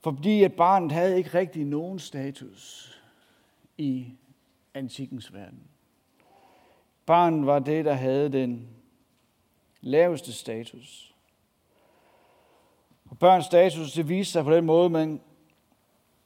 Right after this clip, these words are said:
kunne behandle børn i antikken. Det var først i år tre hundrede fireoghalvfjerds efter Kristus, at det at slå et spædbarn ihjel blev anset for at være et mord.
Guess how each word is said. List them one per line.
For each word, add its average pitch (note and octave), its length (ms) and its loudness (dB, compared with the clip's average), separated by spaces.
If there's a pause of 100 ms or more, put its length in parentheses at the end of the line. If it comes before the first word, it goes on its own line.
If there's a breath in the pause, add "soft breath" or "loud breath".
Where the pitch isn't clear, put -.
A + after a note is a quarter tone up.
(260)
kunne D#3+ 200 -12
behandle E3 400 -2
børn A2+ 400 -10 (360)
i C3+ 140 -14
antikken. A#2 440 -16 (1900 soft breath)
Det D#3 60 -8
var D#3 60 -4
først F#3+ 340 2
i F#3+ 80 -2
år F3 160 4
tre G3 200 -2
hundrede F#3+ 220 -4
fireoghalvfjerds F3 720 -4
efter E3+ 400 -6
Kristus, D#3+ 640 -8
at C3 220 -14
det F3+ 240 -2
at C3+ 200 -10
slå D3+ 280 -6
et C#3+ 100 -10 (100)
spædbarn E3 720 -6
ihjel B2+ 360 -6
blev C#3 200 -10
anset C#3+ 420 -10
for C#3 200 -10
at A#2+ 60 -10
være B2 320 -10 (160)
et C3+ 160 -12
mord. C#3 360 -8